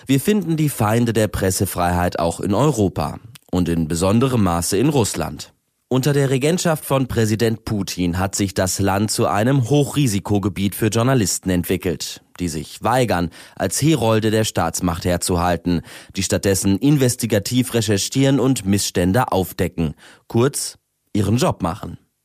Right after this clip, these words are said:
Sie werden nicht nur diffamiert und verleumdet, sie werden auch verhaftet, geschlagen, ermordet. Die Organisation Reporter ohne Grenzen urteilt:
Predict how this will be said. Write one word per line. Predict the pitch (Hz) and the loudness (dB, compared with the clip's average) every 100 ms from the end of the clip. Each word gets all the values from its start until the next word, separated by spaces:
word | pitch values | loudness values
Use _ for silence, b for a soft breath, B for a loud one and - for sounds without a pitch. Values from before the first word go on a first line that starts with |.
| _ | _
Sie | 107 | -2
werden | 113 110 104 104 | 2 2 2 2
nicht | 151 180 143 | 2 2 2
nur | 113 | 2
diffamiert | 98 110 101 104 143 135 | 2 0 2 4 4 2
und | 117 | 0
verleumdet, | 113 101 107 139 147 143 | 0 2 2 2 2 0
sie | 135 139 110 | 0 0 2
werden | 95 95 | 2 0
auch | 92 92 | -2 -2
verhaftet, | 151 135 107 - 90 - - | -2 0 -2 -4 -6 -8 -8
geschlagen, | 92 90 107 101 98 95 - _ | -6 -2 0 -2 -4 -6 -10 _
ermordet. | 107 113 117 95 78 - - _ - | 0 2 2 2 -2 -6 -20 _ -12
Die | 101 139 | -2 0
Organisation | 143 160 151 139 139 - 160 156 | 2 2 0 0 -2 0 0 2
Reporter | 139 131 120 113 123 107 | 0 -2 -2 -2 0 0
ohne | 107 104 113 | 2 2 0
Grenzen | 90 92 95 92 90 95 | -2 -2 0 0 0 0
urteilt: | 87 95 - 90 90 - | 2 0 0 0 -2 -4